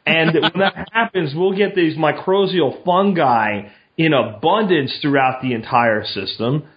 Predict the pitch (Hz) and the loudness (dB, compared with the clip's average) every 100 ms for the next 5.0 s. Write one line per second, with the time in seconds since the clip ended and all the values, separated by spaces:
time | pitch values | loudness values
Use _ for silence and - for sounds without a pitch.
0 | _ - - 139 147 147 151 156 220 226 | _ -18 -2 0 2 0 2 0 2 0
1 | 190 170 156 143 - 143 131 135 131 127 | 0 0 0 0 -2 0 0 0 0 0
2 | 127 131 123 120 107 135 131 - 180 160 | 0 -2 0 0 0 0 0 0 0 0
3 | 147 - - 196 214 151 131 131 127 139 | 0 -2 0 0 2 2 2 2 0 0
4 | 143 139 143 - 131 104 - - 165 190 | 0 2 0 0 -2 -2 -4 -2 0 0